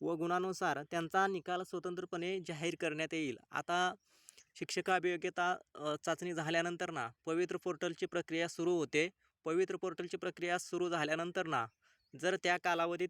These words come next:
त्यांचा जर निकाल लागलेला नाही, ते जर, अ, त्यांचं डीएड बीएड कंप्लीट झालेलं नसेल, तरी देखील त्यांचा निकाल त्या ठिकाणी राखीव ठेवण्यात येईल आणि जो,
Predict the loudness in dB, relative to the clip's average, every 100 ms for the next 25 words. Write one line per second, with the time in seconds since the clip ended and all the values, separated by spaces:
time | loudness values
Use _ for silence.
0 | 0 -2 0 0 2 2 2 0 4 4
1 | 6 2 2 -2 -4 -4 -6 -8 _ _
2 | _ _ -4 0 0 -2 -6 _ -20 -20
3 | _ -14 -6 -6 -2 0 4 4 4 4
4 | 4 0 0 2 2 2 0 -2 -2 -2
5 | -2 -6 _ _ _ _ 2 4 4 2
6 | -2 0 0 0 0 0 0 -2 -4 -2
7 | -2 -2 -4 -2 0 0 -2 -8 -8 -6
8 | -4 -2 0 0 -4 _ _ _ 0 0
9 | 0 -6 -10 -18 -20 _ _ -20 -8 -4
10 | -4